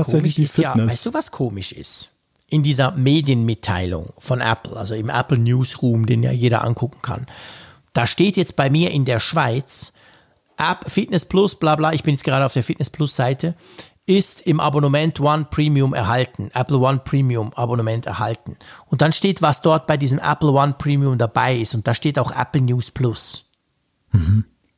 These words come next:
Speaker 2: Aber das würde ja heißen, dass Apple News Plus auch in die Schweiz kommt. Und nach
Speaker 1: In Deutsch-
Speaker 2: Deutschland natürlich auch.
Speaker 1: Deutschland zum Beispiel taucht das nicht auf in der Pressemitteilung hier.
Speaker 2: Was?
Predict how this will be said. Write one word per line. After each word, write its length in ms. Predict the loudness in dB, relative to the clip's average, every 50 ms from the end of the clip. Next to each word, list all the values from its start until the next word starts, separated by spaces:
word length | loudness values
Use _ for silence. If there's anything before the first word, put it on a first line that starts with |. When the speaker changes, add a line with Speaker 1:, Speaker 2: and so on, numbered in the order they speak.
| _ _ _ _ -10
Speaker 2:
Aber 100 | -4 -4
das 140 | -4 -2 0
würde 160 | 0 2 2
ja 100 | 2 2
heißen, 240 | 2 2 0 0 0 -2
dass 80 | -2
Apple 280 | 0 -2 -2 -2 0 0
News 220 | 0 2 0 0
Plus 240 | -2 -4 -4 -4 -2
auch 220 | 0 -2 0 0 0
in 80 | -2
die 80 | -2 -2
Schweiz 340 | -4 -4 -6 -6 -6 -8 -8
kommt. 360 | -8 -8 -10 -10 -18 -20 -20 _ _ _ _ _ _ _ _ _ _
Und 160 | -2 -2 0
nach 100 | 0 0
Speaker 1:
In 60 | 0 0
Deutsch- 100 | 0 -2 -2 -2 -4
Speaker 2:
Deutschland 120 | -6 -8 -10
natürlich 380 | -10 -10 -10 -12 -12 -10 -4
auch. 40 | 0
Speaker 1:
Deutschland 420 | 2 2 2 4 6 6 6 6
zum 140 | 6 6 6
Beispiel 260 | 6 6 6 4 2
taucht 240 | 4 4 2 4 4
das 140 | 4 4 6
nicht 240 | 6 4 4 2 -2
auf 180 | -4 -4 -4
in 60 | -4 -6
der 100 | -6 -6
Pressemitteilung 920 | -8 -6 -4 -4 -4 -4 -4 -6 -8 -8 -6 -6 -6 -6 -6 -6 -8 -8 -8
hier. 220 | -8 -10 -10 -12 -14 _ _ _ _
Speaker 2:
Was? 460 | -2 0 2 2 2 0 -2 -8 -12